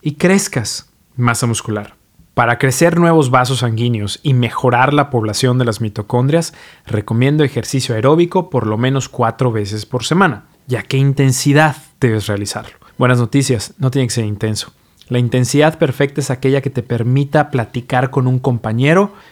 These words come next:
mientras caminas o mientras bailas zumba o mientras haces elíptica, etcétera,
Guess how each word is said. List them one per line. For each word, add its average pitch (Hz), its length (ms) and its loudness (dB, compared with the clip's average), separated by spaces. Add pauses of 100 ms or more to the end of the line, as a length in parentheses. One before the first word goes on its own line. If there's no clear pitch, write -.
mientras 113 420 -2
caminas 147 560 4
o 117 80 0
mientras 113 340 -4
bailas 127 360 0
zumba 156 380 4
o 113 60 0
mientras 110 380 -4
haces 131 240 0
elíptica, 127 580 -2
etcétera, 139 540 -2